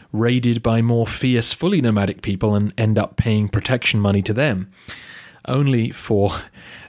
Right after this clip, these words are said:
those nomads to become rich, acquire farms for themselves, and the cycle repeat itself, and many other more complex cycles of changing circumstance.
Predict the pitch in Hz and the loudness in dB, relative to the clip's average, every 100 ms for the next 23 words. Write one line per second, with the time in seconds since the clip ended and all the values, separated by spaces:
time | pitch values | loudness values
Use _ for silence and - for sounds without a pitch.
0 | - 110 117 110 - - - - - - | -8 -2 0 0 -2 -8 -16 -20 -20 -10
1 | 113 127 170 107 101 - 101 101 104 104 | -2 0 2 0 0 -2 -2 0 2 2
2 | 113 - - - - - 117 107 120 110 | 0 0 -2 -4 -4 0 0 0 2 0
3 | 104 107 98 95 185 202 196 175 - 127 | 0 -2 -2 0 0 2 0 -2 -2 0
4 | 123 117 - 101 - 107 101 - 117 - | 2 0 0 -2 -2 -2 -2 -2 -4 -4
5 | - - - - - 110 104 101 - - | -8 -8 -12 -14 -8 -2 0 0 -4 -16
6 | _ - - 117 123 120 107 104 104 98 | _ -16 -4 0 2 2 2 2 2 0
7 | 117 101 98 - - 107 107 - 98 - | -4 -4 -6 -6 -4 -2 -2 -4 -8 -8
8 | 95 - - - - - 92 90 - - | -10 -12 -20 -20 -8 -4 -2 -2 0 4
9 | 104 - - 87 80 - | 4 2 -4 -4 -6 -8